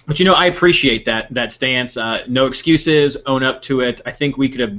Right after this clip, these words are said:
u-, used more of that attitude with our own national team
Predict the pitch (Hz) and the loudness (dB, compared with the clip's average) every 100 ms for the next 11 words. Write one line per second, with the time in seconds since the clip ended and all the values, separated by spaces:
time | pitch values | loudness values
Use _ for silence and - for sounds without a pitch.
0 | 110 117 123 123 127 123 123 113 107 107 | -6 -4 -4 0 0 0 0 0 0 -2
1 | 107 104 110 104 107 101 101 101 113 113 | -2 -2 -4 -6 -8 -6 -4 -2 -2 -4
2 | 117 143 165 - 95 95 92 | -2 -2 -2 -6 -8 -8 -10